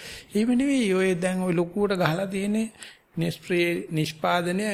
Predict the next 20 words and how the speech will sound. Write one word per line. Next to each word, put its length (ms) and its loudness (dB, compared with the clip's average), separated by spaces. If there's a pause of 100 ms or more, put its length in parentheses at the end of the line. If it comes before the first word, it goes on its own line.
(800)
මේ 240 -4 (1120)
කොහෙද? 360 2 (460)
නිව්සීලන්තේ. 720 2 (240)
ඇසිරීම 640 4
ලංකාවේ. 800 -4 (540)
හරිම 320 -4
වියදම් 440 4
අධික 240 0
වැඩක්. 460 0
අර 180 4 (100)
කුඩු 260 -2
ටික 200 -2
දාලා 320 -2
පොඩ්ඩක් 280 -2
තට්ටු 280 -2
කරන 200 -4
එක 120 2
තමයි 200 -4
අවුරනොයි 540 0
කියන්නේ. 260 -14